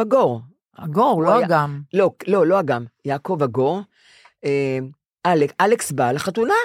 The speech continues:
Speaker 1: כאורח שלנו, גם
Speaker 2: יפה
Speaker 1: הכרתי אותו,
Speaker 2: מאוד.
Speaker 1: את יונתן, יחד עם, אה, עם, אה, עם אלכס, הם היו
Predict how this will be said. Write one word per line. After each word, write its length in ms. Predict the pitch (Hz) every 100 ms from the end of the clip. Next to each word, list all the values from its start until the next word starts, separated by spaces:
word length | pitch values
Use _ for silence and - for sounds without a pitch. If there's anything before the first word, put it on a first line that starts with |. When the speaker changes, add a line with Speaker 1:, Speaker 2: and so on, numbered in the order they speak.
| - -
Speaker 1:
כאורח 420 | 135 117 185 -
שלנו, 400 | 381 202 143 139
גם 140 | 151
Speaker 2:
יפה 180 | 147 175
Speaker 1:
הכרתי 180 | 175 165
אותו, 40 | 170
Speaker 2:
מאוד. 40 | 156
Speaker 1:
את 140 | 139
יונתן, 340 | 180 220 175
יחד 280 | 139 147 175
עם, 160 | 175 180
אה, 160 | 170 165 - - 131 -
עם, 180 | 156
אה, 180 | 147 147 143
עם 120 | 147
אלכס, 380 | 233 208 - 147
הם 60 |
היו 140 | 147